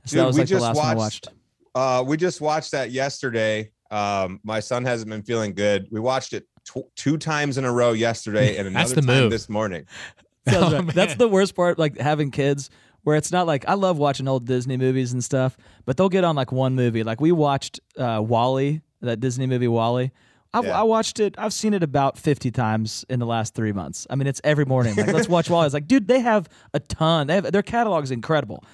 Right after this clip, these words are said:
Speaker 1: You should really check it out. But
Speaker 3: Wall-E
Speaker 1: they only wanna
Speaker 3: two.
Speaker 1: watch, yeah,
Speaker 3: <laughs>
Speaker 1: Wall-E two. I mean, the, ca-, it's like, it's either Cars, Toy Story, or Wall-E, and I'm okay
Speaker 2: Well,
Speaker 1: with that. I like those movies.
Speaker 2: I don't, I don't know what it is about the dog movies though, but they get, and I know, you know, you guys, you're super into the, you have the dog rescues and stuff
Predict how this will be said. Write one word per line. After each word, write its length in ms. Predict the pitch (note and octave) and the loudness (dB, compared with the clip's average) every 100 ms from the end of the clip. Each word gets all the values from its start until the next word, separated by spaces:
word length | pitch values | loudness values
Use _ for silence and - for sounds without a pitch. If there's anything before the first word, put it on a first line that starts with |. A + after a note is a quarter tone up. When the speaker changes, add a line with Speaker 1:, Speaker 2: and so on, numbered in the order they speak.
| _ | _
Speaker 1:
You 80 | C3 | -6
should 160 | C3 D3 | -4 2
really 160 | F3 | 2
check 200 | D3+ D3 | 2 -2
it 60 | C3+ | 0
out. 60 | |
But 60 | B2+ | 2
Speaker 3:
Wall-E 160 | C3+ C#3 | 2 4
Speaker 1:
they 60 | |
only 300 | D3+ E3+ C#3+ | 2 4 4
wanna 220 | D#3+ D#3+ | 4 4
Speaker 3:
two. 60 | D3 | 2
Speaker 1:
watch, 80 | D3+ | 2
yeah, 280 | - - E3+ | 2 2 4
Speaker 3:
<laughs> 40 | |
Speaker 1:
Wall-E 260 | F#3+ F#3 G#3 | 4 2 0
two. 400 | G3+ F3+ G3+ G3+ G#4 - - E3+ F3 | -2 2 4 4 2 -2 -8 -10 0
I 160 | F3 E3+ | 4 4
mean, 100 | D3+ | 4
the, 80 | |
ca-, 160 | D3 G3 | 2 0
it's 140 | E3+ F3+ | 0 2
like, 180 | D#3 | 0
it's 140 | C#3 D3 | 0 0
either 160 | D3 | 0
Cars, 640 | B2+ - E3 E3+ E3+ D3+ - - | -2 0 0 2 0 -2 -8 -4
Toy 200 | E3 D#3 | -2 -2
Story, 520 | - D#3 C#3+ C#3+ C#3+ - | 0 0 2 0 -2 -4
or 220 | C3+ B2+ | -2 2
Wall-E, 360 | B2 A2+ G#2 | 2 2 0
and 120 | G2+ D#3+ | 0 2
I'm 120 | A3 | 2
okay 200 | G3 D#3 | 0 2
Speaker 2:
Well, 200 | C#3 C#3+ | 2 2
Speaker 1:
with 100 | A2 | 0
that. 40 | |
I 40 | B2+ | -2
like 240 | C#3 A#2+ | -4 -4
those 180 | G#2 G2 | -8 -6
movies. 100 | - | -2
Speaker 2:
I 20 | |
don't, 220 | F#3+ G3 - _ - | 0 -2 -6 _ -4
I 120 | E3 | 0
don't 120 | G3+ | 2
know 100 | F#3+ | 2
what 180 | E3 D#3+ | 2 2
it 60 | |
is 160 | D#3 C#3 | 2 0
about 240 | C3+ C#3 | -2 -2
the 60 | A#2 | -2
dog 340 | G#2+ C3 B2 | -2 0 0
movies 440 | G#2+ A2 G#2 G#2 F#2+ | -2 -2 -2 -6 -6
though, 340 | A2+ G#2 G2 | -4 -2 -2
but 180 | F2+ G#2 | -4 -6
they 160 | A#2+ A#2 | -4 -4
get, 160 | B2+ | -4
and 60 | B2 | -4
I 100 | B2 | -4
know, 380 | C#3+ C#3 C3 B2 _ _ _ | -2 -2 -2 -6 _ _ _
you 100 | A2+ | -12
know, 300 | A2+ G#2 G#2 F#2+ | -6 -6 -8 -14
you 140 | - A2+ | -10 -4
guys, 260 | B2 A2+ A#2 | 0 0 0
you're 200 | A#2+ B2 | -2 -2
super 380 | - C#3 A2 A#2 | -4 -6 -4 -4
into 160 | A2 | -4
the, 160 | A2 A2 | -6 -4
you 80 | A2+ | -6
have 80 | G#2+ | -8
the 60 | |
dog 260 | G2 A#2 A2 | -4 -2 0
rescues 400 | A2 G#2+ - G#2+ | -2 -2 -2 -6
and 80 | |
stuff 120 | G2+ | -4